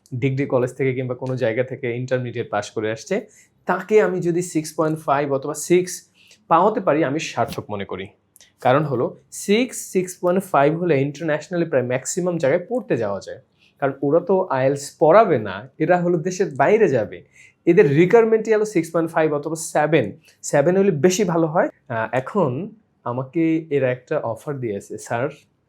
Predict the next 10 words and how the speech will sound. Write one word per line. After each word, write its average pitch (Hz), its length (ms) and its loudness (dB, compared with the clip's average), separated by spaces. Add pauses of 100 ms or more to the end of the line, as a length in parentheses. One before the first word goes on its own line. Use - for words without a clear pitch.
(880)
আমাদের 147 300 0
দেশের 143 280 -2
বাইরে 135 340 2
যেতে 143 600 -2
মিনিমাম 147 680 -2 (380)
এক 131 160 -2
বছরের 135 340 0
মতো 135 180 -4
সময় 120 300 -4
লাগবে। 113 380 -6